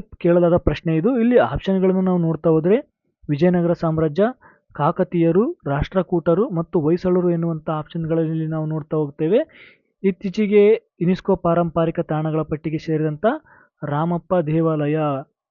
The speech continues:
ಆ ಒಂದು ರಾಮಪ್ಪ ದೇವಾಲಯ ಸೇರಿರುವುದು ಕಾಕತೀಯ ವಂಶಕ್ಕೆ. ಅದೇ ರೀತಿ ಇತ್ತೀಚೆಗೆ ಹೊಯ್ಸಳರ ಗುಹೆ, ಹೊಯ್ಸಳರ ದೇವಾಲಯಗಳು ಸಹ ಯುನೆಸ್ಕೋ ಪಾರಂಪರಿಕ ತಾಣಗಳ ಪಟ್ಟಿಗೆ ಸೇರಿದವು. ಅದೇ ರೀತಿ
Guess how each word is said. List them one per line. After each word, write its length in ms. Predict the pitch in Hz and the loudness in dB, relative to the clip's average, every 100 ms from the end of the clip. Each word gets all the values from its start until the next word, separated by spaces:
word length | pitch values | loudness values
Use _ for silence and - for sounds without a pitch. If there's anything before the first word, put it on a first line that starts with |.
| _ _ _ _ _ _ _ _ _ _ _ _ _ _ _ _ _ - | _ _ _ _ _ _ _ _ _ _ _ _ _ _ _ _ _ -4
ಆ 40 | |
ಒಂದು 220 | 170 175 | 0 2
ರಾಮಪ್ಪ 400 | 165 139 156 151 | 0 0 -2 -2
ದೇವಾಲಯ 380 | 165 156 165 160 | 0 2 2 2
ಸೇರಿರುವುದು 440 | 156 165 156 160 214 | 0 -4 -2 -2 -2
ಕಾಕತೀಯ 640 | - - 170 160 165 165 | -2 -4 -4 -2 0 2
ವಂಶಕ್ಕೆ. 600 | 156 151 151 151 - 226 302 _ _ _ - | 0 -2 -4 -8 -2 -2 -2 _ _ _ -8
ಅದೇ 240 | 160 180 196 | 0 4 4
ರೀತಿ 380 | 190 180 202 185 | 2 -2 -4 -4
ಇತ್ತೀಚೆಗೆ 360 | 170 180 185 | -4 -4 0
ಹೊಯ್ಸಳರ 540 | 185 170 170 185 180 180 185 - - _ _ _ _ _ _ - | 2 4 2 2 2 2 0 -6 -20 _ _ _ _ _ _ -8
ಗುಹೆ, 280 | 143 175 185 - | -2 2 2 0
ಹೊಯ್ಸಳರ 460 | 165 - 185 180 | -2 0 2 2
ದೇವಾಲಯಗಳು 560 | 156 165 165 165 165 165 | 2 0 2 2 0 -2
ಸಹ 140 | - | 0
ಯುನೆಸ್ಕೋ 420 | 175 165 165 - | 0 0 -2 -4
ಪಾರಂಪರಿಕ 640 | 170 156 156 156 160 156 160 | -4 -2 -2 -4 -4 -4 -6
ತಾಣಗಳ 340 | 160 156 151 | -6 -6 -4
ಪಟ್ಟಿಗೆ 420 | 151 156 156 151 156 | -4 -6 -4 -4 -4
ಸೇರಿದವು. 440 | 165 147 156 190 254 - - _ - | -4 -2 0 0 -2 -10 -20 _ -6
ಅದೇ 220 | 165 190 | 0 2
ರೀತಿ 320 | 190 190 254 | 2 0 0